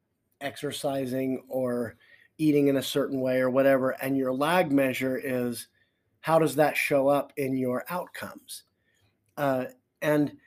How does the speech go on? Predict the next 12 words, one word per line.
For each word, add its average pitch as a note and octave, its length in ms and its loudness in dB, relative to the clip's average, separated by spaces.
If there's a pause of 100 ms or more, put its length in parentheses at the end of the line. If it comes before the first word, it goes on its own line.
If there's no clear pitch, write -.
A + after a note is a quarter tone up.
(520)
they D#3+ 280 2
suggest D3 680 0
that C#3 160 2
you C#3 160 0
have D#3+ 300 0
to E3 100 0
look D3+ 340 2
at C3 280 0 (600)
what D#3+ 500 0
lead E3+ 420 -2
measures B2 720 0
will C#3+ 640 2